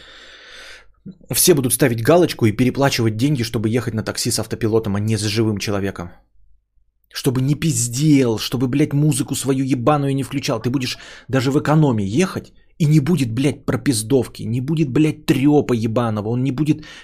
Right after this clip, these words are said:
пердеть, вонять своим куревом, блядь, разговаривать свои, э, какие-то темы, блядь, политические, нахуй никому не у-, не усравшиеся.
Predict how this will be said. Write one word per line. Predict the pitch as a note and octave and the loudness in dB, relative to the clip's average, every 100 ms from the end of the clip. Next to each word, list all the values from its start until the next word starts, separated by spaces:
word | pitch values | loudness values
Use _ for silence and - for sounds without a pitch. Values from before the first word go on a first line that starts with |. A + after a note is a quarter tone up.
| - | -4
пердеть, | - D#3 C3 A#2+ C#3+ B2+ G2+ | 4 4 4 2 4 4 2
вонять | A2 C3+ D#3 - | -2 0 -2 -2
своим | - D3 B2+ - - | -2 -2 -2 -6 -6
куревом, | D3+ E3+ D#3 C3+ A2+ G#2+ | 0 4 6 4 2 0
блядь, | G2+ A2+ G2+ - - - - | 0 0 -2 -8 -20 -16 -6
разговаривать | C3 A#2 C#3+ C#3 D#3 C#3+ C3+ | -4 0 2 4 4 2 0
свои, | - D3 D#3 D3 C#3+ | 0 0 2 0 -2
э, | - C#3+ C#3 C#3+ D3 | -2 -2 -2 -8 -4
какие-то | D#3 D3 C#3 D3 | -4 -4 -4 -6
темы, | - C#3+ D3+ C#3+ B2+ | -4 2 2 2 2
блядь, | C3+ A#2 | 0 0
политические, | - C3 A#2+ A#2+ A#2 - A#2 | -2 -2 -2 -6 -6 -2 0
нахуй | A#2+ C3+ C#3 - B2 | 0 0 0 -2 -4
никому | A#2+ A2+ A#2 | -4 -4 -2
не | A2 A2 | -2 -4
у-, | G2 | -6
не | C#3+ A#2+ | -6 -4
усравшиеся. | A2+ A#2 G#2 - G2+ - - | -2 -2 -2 -4 -10 -12 -14